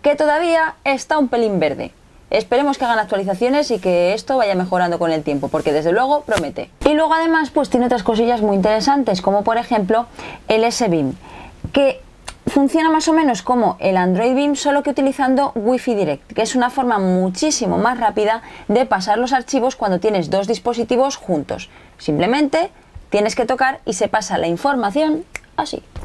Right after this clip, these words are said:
Y otra cosa muy interesante es el All Share Play, que te permite compartir tus contenidos multimedia, incluso otro tipo de archivos,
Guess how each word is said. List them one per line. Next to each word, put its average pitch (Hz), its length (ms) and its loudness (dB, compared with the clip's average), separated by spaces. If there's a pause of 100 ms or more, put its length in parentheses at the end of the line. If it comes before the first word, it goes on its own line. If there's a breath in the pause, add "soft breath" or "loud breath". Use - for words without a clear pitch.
(160)
Y 214 160 4
otra 285 220 2
cosa 294 240 0
muy 240 140 2
interesante 269 580 2
es 277 200 -2
el 175 280 2
All 320 300 2
Share 269 340 0
Play, 170 380 0 (180)
que 240 260 2
te 302 160 0
permite 302 460 0
compartir 233 580 0
tus 190 160 -2
contenidos 190 760 0
multimedia, 247 840 0
incluso 165 400 -4
otro 175 160 -2
tipo 226 200 -2
de 269 60 2
archivos, 269 580 -2